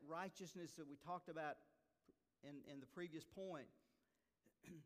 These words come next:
as you seek that, God will, He purifies our hearts. We can't purify our own hearts. Only Christ can. In Proverbs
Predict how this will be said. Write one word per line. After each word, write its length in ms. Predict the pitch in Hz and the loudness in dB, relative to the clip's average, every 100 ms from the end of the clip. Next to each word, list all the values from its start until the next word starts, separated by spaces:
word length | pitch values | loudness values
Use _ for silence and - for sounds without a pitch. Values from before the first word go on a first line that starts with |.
| - _ _ _ _ _ _ _ _ - | -12 _ _ _ _ _ _ _ _ -2
as 180 | 143 151 | 0 0
you 60 | |
seek 360 | 151 - 202 202 | 0 4 4 6
that, 260 | 170 127 120 | 4 6 2
God 300 | 165 180 156 | 4 4 4
will, 160 | 151 - - | 2 2 -2
He 100 | 165 - - | -4 -4 -2
purifies 540 | 208 214 208 165 165 147 | 6 6 6 4 4 2
our 160 | 131 - | -2 0
hearts. 540 | 175 180 151 - - - | 0 2 0 -4 -8 -6
We 60 | 165 | -4
can't 260 | 180 175 - | 0 -2 -2
purify 340 | 190 160 - 156 | -2 0 6 8
our 180 | 151 | 8
own 180 | 151 170 147 | 6 2 0
hearts. 260 | 131 110 160 | 0 0 -4
Only 200 | 151 139 - | -6 -8 -4
Christ 300 | 139 147 - | -2 -2 -6
can. 260 | 147 120 113 110 - - _ _ _ _ _ _ _ _ _ 113 | -6 -6 -8 -12 -20 -20 _ _ _ _ _ _ _ _ _ -16
In 40 | - | -2
Proverbs 560 | 147 151 143 135 - | 2 2 2 -2 -4